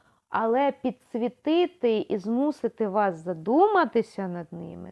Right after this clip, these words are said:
то, я думаю, м, можливо, і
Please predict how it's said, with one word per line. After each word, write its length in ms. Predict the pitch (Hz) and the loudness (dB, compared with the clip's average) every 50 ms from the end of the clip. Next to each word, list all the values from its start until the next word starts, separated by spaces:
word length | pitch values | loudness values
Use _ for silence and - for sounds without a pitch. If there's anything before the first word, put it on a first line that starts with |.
| - _ | -18 _
то, 140 | _ 190 208 | _ -8 -6
я 200 | 240 262 262 240 | -4 -2 -2 -4
думаю, 680 | 196 190 233 247 247 247 247 240 233 220 226 226 226 220 - _ _ - - - _ _ _ _ - - | -4 -4 -4 -4 -2 -2 -2 -2 -2 -2 -2 -4 -4 -8 -10 _ _ -20 -20 -20 _ _ _ _ -12 -8
м, 1400 | 202 202 196 196 190 196 190 175 180 180 190 196 196 196 190 185 185 185 185 185 190 185 190 196 190 196 202 214 | -6 -4 -4 -4 -6 -6 -8 -8 -8 -6 -6 -6 -6 -6 -6 -6 -8 -8 -8 -8 -10 -10 -10 -10 -8 -6 -2 0
можливо, 540 | 247 262 226 202 285 381 466 403 262 262 233 | 0 0 0 2 4 6 6 6 6 4 4
і 240 | 226 233 190 - | 4 2 -2 -4